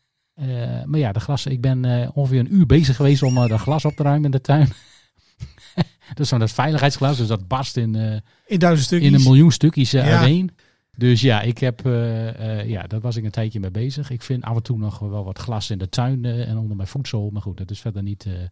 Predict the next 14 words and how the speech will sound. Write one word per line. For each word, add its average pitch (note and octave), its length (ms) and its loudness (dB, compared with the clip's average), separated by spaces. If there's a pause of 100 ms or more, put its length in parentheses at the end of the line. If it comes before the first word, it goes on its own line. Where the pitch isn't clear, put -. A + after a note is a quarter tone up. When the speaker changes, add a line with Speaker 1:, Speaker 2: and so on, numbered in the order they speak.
(280)
Speaker 1:
maar, F#3 160 -14
eh, - 280 -14
maar D#3 180 0
het D3 80 -4
allerergste F#3+ 600 -2
wat, D#3 220 -8
eh, A2+ 140 -4
wat A2+ 120 -10
kapot - 260 -8
ging, C#3 300 -6 (600)
was B2+ 220 -4
mijn, A2+ 280 2
eh, G2+ 120 2
riem. D3 300 2